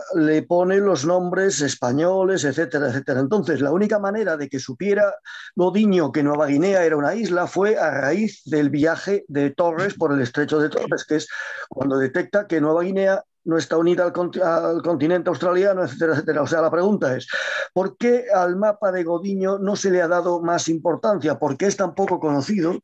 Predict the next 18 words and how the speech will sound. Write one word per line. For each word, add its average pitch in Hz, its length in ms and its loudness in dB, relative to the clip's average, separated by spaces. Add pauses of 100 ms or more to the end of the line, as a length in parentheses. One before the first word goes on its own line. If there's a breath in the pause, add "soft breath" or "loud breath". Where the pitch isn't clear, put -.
(600 loud breath)
¿Y - 60 0
por 135 340 -2
qué 202 280 2
los 156 260 2
sajones 180 540 0
han 180 100 -4
conseguido 165 600 0
barrer 156 640 -2
la 139 160 0
historia 180 640 2
de 151 180 0
los, 135 340 0 (400 loud breath)
de 147 120 -2
la 135 180 -2
presencia 156 520 0
española 160 520 0
en 156 80 0
Australia 160 640 0